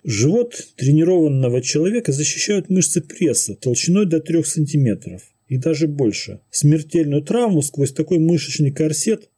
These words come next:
нанести практически невозможно. В такие мышцы не только иглы для инъекций не втыкаются,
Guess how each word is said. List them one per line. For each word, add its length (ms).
нанести 440
практически 640
невозможно. 720
В 120
такие 300
мышцы 380
не 80
только 540
иглы 300
для 200
инъекций 460
не 60
втыкаются, 840